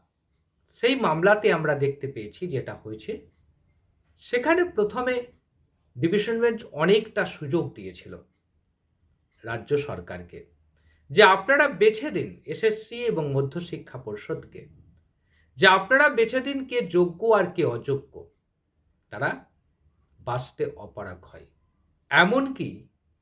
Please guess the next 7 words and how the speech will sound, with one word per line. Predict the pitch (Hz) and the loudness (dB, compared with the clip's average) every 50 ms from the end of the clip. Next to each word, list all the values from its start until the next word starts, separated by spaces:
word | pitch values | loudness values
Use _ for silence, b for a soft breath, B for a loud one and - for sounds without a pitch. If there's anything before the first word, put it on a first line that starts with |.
| _ _ _ _ _ | _ _ _ _ _
সিবিআইয়ের | - - - - 220 240 233 262 269 285 285 302 302 302 262 220 180 | -18 -12 -6 0 0 2 4 6 6 8 8 8 8 6 4 2 2
দেওয়া | 202 202 202 190 160 127 - - _ _ _ _ _ _ _ _ _ _ _ _ _ _ _ _ | 2 4 4 2 0 0 -4 -12 _ _ _ _ _ _ _ _ _ _ _ _ _ _ _ _
যে | 113 170 | -4 -4
ওই | 208 208 202 208 220 220 | 0 6 8 8 8 8
মার্কশিটের | 269 269 277 269 - - - 247 254 233 - 233 226 220 208 175 | 8 6 4 4 -2 -8 -10 -10 -10 -4 2 4 4 4 4 2
যে | 170 185 196 190 180 160 139 - - _ _ _ _ _ _ _ _ _ _ _ _ _ | -2 0 2 2 2 0 -2 -6 -12 _ _ _ _ _ _ _ _ _ _ _ _ _
কপি | - 175 190 185 - 214 151 - - - _ | 0 2 2 2 2 -2 -4 -6 -8 -14 _